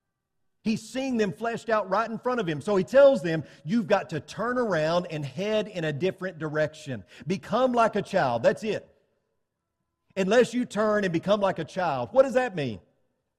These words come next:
That's not difficult for many churches. I know a lot of churches that are full of, of adults that act like children,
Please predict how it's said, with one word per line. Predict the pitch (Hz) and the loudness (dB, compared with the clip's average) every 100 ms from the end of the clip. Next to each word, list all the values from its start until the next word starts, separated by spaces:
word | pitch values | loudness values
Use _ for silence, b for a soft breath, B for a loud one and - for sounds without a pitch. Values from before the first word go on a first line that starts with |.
| _ _ _ _ _ _ _ _ _ _ _ _ _ _ _ _ | _ _ _ _ _ _ _ _ _ _ _ _ _ _ _ _
That's | 180 214 | -8 -2
not | 208 | 0
difficult | 165 202 160 165 - | 0 -2 0 -2 -2
for | 143 | -6
many | 180 | -6
churches. | 165 147 139 147 | -6 -8 -8 -6
I | 170 | -4
know | 185 147 | 0 2
a | |
lot | 151 | 2
of | 165 | 0
churches | - 139 147 127 | -4 -10 -10 -8
that | 135 | -8
are | |
full | 123 180 175 135 b b | -8 -4 -2 -4 b b
of, | 135 131 | -6 -6
of | - 127 | -6 -6
adults | 131 156 151 | -2 -2 0
that | 135 | -2
act | 131 | -2
like | 113 - | -4 -8
children, | 135 135 180 175 | -10 -8 -10 -12